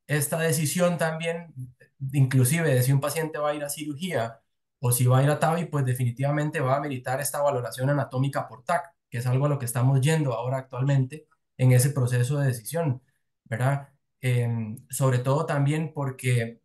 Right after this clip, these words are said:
tenemos claro cuál es el riesgo quirúrgico de someter a un paciente a una esternotomía o inclusive a una mínimamente invasiva para cambiar una válvula aórtica en alguien joven, eh, y el de un tavi, pero lo que sí tenemos claro es que si ese tavi no fue bien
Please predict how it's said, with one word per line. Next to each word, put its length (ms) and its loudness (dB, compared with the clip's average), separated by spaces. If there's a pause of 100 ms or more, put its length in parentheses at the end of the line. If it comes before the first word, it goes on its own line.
(120)
tenemos 400 2
claro 300 2
cuál 160 -2
es 80 -4
el 200 -8
riesgo 420 -2
quirúrgico 840 -8
de 320 -6
someter 380 -4
a 40 2
un 140 0
paciente 420 -2
a 40 -2
una 120 -2
esternotomía 760 -4
o 80 -8
inclusive 480 -8
a 40 -4
una 160 0
mínimamente 600 0
invasiva 440 -6
para 220 -8
cambiar 340 -4
una 140 0
válvula 300 0
aórtica 400 -4
en 40 -8
alguien 240 -6
joven, 360 0 (800)
eh, 280 4
y 120 2
el 100 6
de 60 6
un 160 4
tavi, 420 0
pero 160 0
lo 140 0
que 80 -4
sí 120 -6
tenemos 300 -2
claro 320 -2
es 120 -8
que 120 -12
si 100 -2
ese 140 0
tavi 300 0
no 120 0
fue 220 -2
bien 400 -2